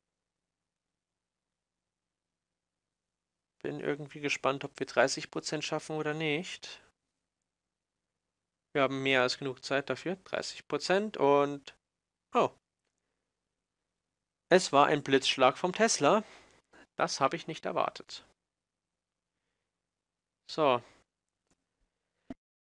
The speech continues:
Ich habe mehr als genügend Geld, dass ich noch ein paar Mauern aufbauen kann. Das wäre vielleicht eine ganz gute Idee. Wir haben noch den Sternenbonus, also vom letzten Sternenbonus was übrig.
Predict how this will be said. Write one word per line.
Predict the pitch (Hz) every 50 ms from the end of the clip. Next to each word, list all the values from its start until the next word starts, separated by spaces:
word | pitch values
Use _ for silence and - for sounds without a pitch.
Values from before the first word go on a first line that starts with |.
| _ _ _ _ _ _ _ _ _ _ _ _ _ _ - 165 160 - - - - - - - - - _ _ _ _ _ _ _ _ _ _ _ _ _ _ -
Ich | 156 139 - - 143
habe | 131 127 - -
mehr | 139 135 135 127
als | 127 - -
genügend | - 139 135 131 135 139 135 _
Geld, | - 104 151 160 156 151 - -
dass | - 143 139 - -
ich | 151 135 -
noch | - 139 - -
ein | 131 127
paar | - 139
Mauern | 135 135 135 135 131 117 113 110
aufbauen | - 120 120 117 - - - - - 123 127 131 131 135
kann. | - - 143 151 156 165 165 165 - -
Das | 151 - - - - - - _ _ _ _ _ _ _ _ _ _ _ _ -
wäre | 190 220 - -
vielleicht | - - - - - - -
eine | 147 143 151
ganz | - 147 - - -
gute | - 311 - - 135
Idee. | 123 - - 156 147 131 131 156 190 - _ _ _ _ _ _ _ _ _ _ _ _ _ _ _ _ _ _ _ _ _ _ _ -
Wir | 151 147
haben | 147 143 156
noch | 151 139 -
den | - 151 139
Sternenbonus, | - - 156 156 160 160 143 - 143 147 156 - -
also | 139 127 -
vom | - 131 127
letzten | 135 - - -
Sternenbonus | 131 - - 175 175 156 - 143 139 135 - -
was | 135 -
übrig. | 131 127 - 147 170 180 - -